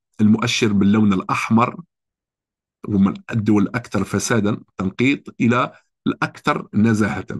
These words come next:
وهذه هي الدول، ترتيب الدول العربية، تجي في المرتبة الأولى الصومال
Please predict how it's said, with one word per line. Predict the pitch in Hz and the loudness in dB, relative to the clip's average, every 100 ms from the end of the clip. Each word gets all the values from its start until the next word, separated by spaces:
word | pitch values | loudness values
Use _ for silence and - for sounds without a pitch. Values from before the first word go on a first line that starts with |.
| 104 | -10
وهذه | 82 98 107 101 - _ _ _ - - 131 123 | -6 -2 -2 -2 -12 _ _ _ -6 -2 2 2
هي | |
الدول، | 127 127 123 131 | 2 4 4 2
ترتيب | - 113 - 113 | -4 -6 0 0
الدول | 107 120 98 | 2 0 0
العربية، | 92 92 101 101 117 135 160 - _ _ _ _ | -2 -2 -2 0 2 2 0 -10 _ _ _ _
تجي | 110 107 | -2 0
في | |
المرتبة | 107 104 110 98 | 2 0 0 -2
الأولى | 98 113 | 0 2
الصومال | 95 - 110 104 113 - | 0 -2 0 2 2 0